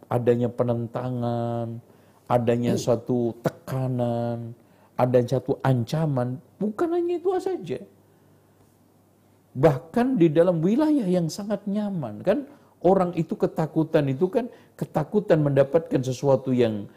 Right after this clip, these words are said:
Speaker 1: eh, tidak menyenangkan, ketakutan kehilangan sesuatu yang menyenangkan.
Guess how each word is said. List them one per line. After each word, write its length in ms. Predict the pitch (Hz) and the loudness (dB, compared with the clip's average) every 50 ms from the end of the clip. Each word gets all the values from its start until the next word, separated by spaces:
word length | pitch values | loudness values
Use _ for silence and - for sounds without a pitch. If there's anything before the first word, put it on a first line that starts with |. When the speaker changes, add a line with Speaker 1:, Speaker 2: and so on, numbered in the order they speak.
| _ _ _ _ | _ _ _ _
Speaker 1:
eh, 320 | - 113 117 117 110 107 107 - | -2 2 2 4 4 4 2 2
tidak 320 | - 156 131 110 135 - | 2 2 4 4 2 2
menyenangkan, 800 | - 131 131 127 123 113 113 107 98 92 - - 170 185 208 190 | 0 0 0 0 2 2 0 0 -2 -2 -4 -4 -2 -2 -2 -2
ketakutan 800 | - - 170 - - 170 170 - 226 233 226 233 247 220 202 185 | -2 -4 -2 -2 -2 -4 -2 -2 -2 -2 0 2 2 0 2 0
kehilangan 480 | - 185 180 190 214 240 247 247 226 190 | 0 2 2 4 4 2 2 0 0 0
sesuatu 400 | 190 175 - 185 185 175 - 202 | -2 -2 0 0 0 0 0 0
yang 160 | 190 196 196 | -2 -2 -2
menyenangkan. 720 | 202 202 214 220 233 262 285 277 - - 175 139 147 175 | -2 -2 -2 -2 -2 -4 -4 -6 -6 -6 -6 -6 -6 -8